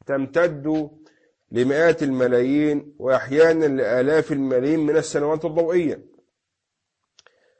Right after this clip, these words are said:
ويتحدثون عن بناء كوني مبهر."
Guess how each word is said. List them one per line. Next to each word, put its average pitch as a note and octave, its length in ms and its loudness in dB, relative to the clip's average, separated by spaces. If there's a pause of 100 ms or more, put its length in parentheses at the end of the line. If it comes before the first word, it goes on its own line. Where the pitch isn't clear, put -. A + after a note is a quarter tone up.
(220)
ويتحدثون F#3 720 2
عن G3 260 0
بناء F#3+ 380 2
كوني E3 400 2
مبهر." E3+ 420 0